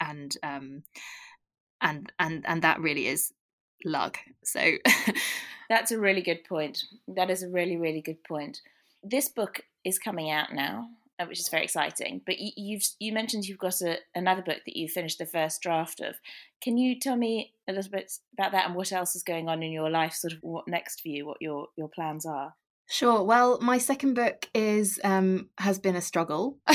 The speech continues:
Speaker 1: <laughs> I, um, so this is a kind of, this is gonna sound awful, but I also have tried to write this one on maternity leave 'cause I've just had an, I've had another baby. I thought I could just pull the same trick again, <laughs> basically, but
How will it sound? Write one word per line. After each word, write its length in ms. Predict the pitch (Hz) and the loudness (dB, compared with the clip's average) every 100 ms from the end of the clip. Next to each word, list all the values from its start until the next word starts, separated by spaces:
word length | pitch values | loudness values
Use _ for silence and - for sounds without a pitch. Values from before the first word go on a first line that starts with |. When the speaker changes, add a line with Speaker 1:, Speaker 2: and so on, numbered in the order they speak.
| - - | 6 2
Speaker 1:
<laughs> 380 | - 262 269 - | 0 0 -2 2
I, 500 | - 202 202 196 190 - | 6 6 6 4 2 6
um, 480 | 202 196 196 190 190 - - - - - - - - - - | 8 8 4 2 0 -10 -12 -14 -16 -18 -20 -20 -20 -10 4
so 220 | 220 214 | 6 6
this 180 | 226 240 | 4 4
is 140 | 254 | 6
a 60 | 277 | 6
kind 280 | 233 214 - | 6 4 4
of, 60 | |
this 180 | 220 214 | 0 0
is 240 | 220 - - | -2 -2 2
gonna 160 | 208 | 2
sound 300 | 190 190 185 | 6 4 6
awful, 300 | 190 185 175 | 6 6 4
but 120 | 170 | 2
I 180 | 160 170 | 4 4
also 400 | - 208 202 190 | 6 2 4 2
have 140 | 180 - | 2 0
tried 300 | 170 170 165 | 4 4 2
to 120 | 165 | 2
write 200 | 156 - | 2 2
this 180 | 165 - | 2 2
one 140 | 151 | 0
on 140 | 143 | -2
maternity 480 | 139 - 139 160 160 | -4 -4 -4 -4 -4
leave 280 | 139 113 143 | -4 -4 -4
'cause 140 | 156 | -6
I've 140 | 147 147 | -6 -4
just 160 | 165 | -4
had 160 | - 156 | -4 -6
an, 120 | 151 - | -6 -2
I've 140 | 165 | -2
had 140 | 165 165 | -2 -2
another 220 | 156 - | -4 -2
baby. 600 | 113 113 - 151 151 - _ - | -2 -2 -4 -6 -6 -8 _ -2
I 100 | 190 | 4
thought 220 | 196 196 | 6 6
I 80 | 196 | 4
could 140 | 214 | 2
just 220 | 196 - | 0 2
pull 180 | - 180 | 2 2
the 60 | 175 | 4
same 240 | 160 165 | 2 2
trick 260 | - 165 - | 2 2 2
again, 400 | 170 160 151 185 | 4 6 4 4
<laughs> 60 | |
basically, 800 | 269 285 - 698 - - 294 262 | 6 6 4 -2 -4 2 4 4
but 280 | 247 202 | 4 6